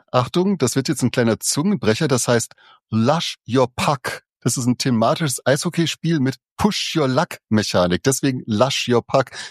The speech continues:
Lush heißt so viel wie et-, et-, etwas entspannen, also entspanne deinen Puck. Und da geht es darum, dass du so quasi ein Eishockey-Management hast. Das Ganze ist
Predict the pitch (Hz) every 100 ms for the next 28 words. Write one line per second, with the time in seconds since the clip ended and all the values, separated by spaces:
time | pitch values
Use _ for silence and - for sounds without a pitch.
0 | - 139 147 131 - 127 113 - 139 139
1 | 131 110 117 117 107 - _ 135 123 -
2 | 127 - 123 - 127 - 104 101 - 120
3 | 202 - 104 113 101 - - 127 151 123
4 | 117 107 101 - - - - - - _
5 | _ _ 127 135 135 135 - 127 127 143
6 | - 139 156 131 123 127 131 123 - 110
7 | 107 - 120 131 123 - 131 - 180 165
8 | 135 151 170 - - 170 - 190 - -
9 | 123 123 107 117 147 131 -